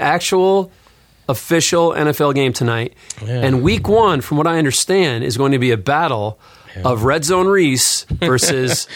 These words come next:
Speaker 1: Icebergs of Wrath.
Speaker 2: In-, indeed it is. And, you know, as the week has progressed, so, you know, starting last week, you start to really narrow down your starting lineups. Or if you're me, you're waiting till the day before and you start to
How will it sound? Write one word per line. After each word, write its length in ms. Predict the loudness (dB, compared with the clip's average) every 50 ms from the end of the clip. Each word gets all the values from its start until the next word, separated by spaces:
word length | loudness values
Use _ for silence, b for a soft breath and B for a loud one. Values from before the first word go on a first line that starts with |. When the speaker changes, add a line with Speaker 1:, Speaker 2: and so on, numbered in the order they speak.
| B B
Speaker 1:
Icebergs 400 | -2 -2 -2 -2 -2 -2 0 0
of 140 | -2 -2 0
Wrath. 360 | 0 -2 -2 -4 -6 -6 -4
Speaker 2:
In-, 220 | -4 -2 -4 -4 -6 -6
indeed 400 | -6 -4 -4 -2 -2 -2 0 0
it 120 | -2 -2 -2
is. 380 | -2 -2 -2 -4 -6 -8 -10 -8
And, 400 | -6 -4 -4 -4 -6 -6 -8 -12 -16 -16 -10
you 120 | -6 -4
know, 200 | -4 -4 -4 -6 -6
as 200 | -6 -6 -6 -6
the 80 | -4 -2
week 180 | -2 -2 -2 -4
has 120 | -6 -6
progressed, 640 | -4 -6 -6 -2 -2 -2 -2 -2 -2 -6 -8 -10 -10
so, 420 | -6 -4 -2 -2 -2 -2 -4 -6 -8 -10 -12 _ -6
you 80 | -4 -2
know, 240 | -2 -4 -6 -8 -10 -14 -18 _ -16
starting 360 | -12 -6 -4 -4 -4 -4 -4
last 320 | -4 -4 -4 -4 -4 -4 -2
week, 280 | -2 -2 -2 -6 -6
you 60 | -6 -6
start 280 | -4 -4 -4 -4 -6
to 100 | -8 -6
really 300 | -4 -4 -4 -4 -4 -6 -8 -12 -14
narrow 400 | -10 -6 -4 -2 0 0 0 -2
down 480 | -2 -4 -4 -4 -4 -4 -4 -6 -8 -10 -12 B B B B B B B B B B B B B B B B B B B B B B -6
your 100 | -2 -2
starting 380 | -2 -2 0 0 0 0 -2 -2
lineups. 460 | -2 -2 -2 -2 -2 -4 -4 -4 -2
Or 80 | -2 -2
if 120 | 0 0 0
you're 100 | 0 0
me, 240 | 0 0 -2 -2
you're 120 | -2 -2 -2
waiting 300 | -2 -2 -2 -2 -4 -4
till 180 | -4 -4 -2
the 100 | -2 -2
day 200 | -2 -2 -2 -2
before 460 | -2 -4 -4 -4 -2 0 2 2 2 2
and 140 | 0 -2
you 100 | -4 -4
start 320 | -4 -6 -4 -4 -4 -4 -4
to 180 | -4 -6 -6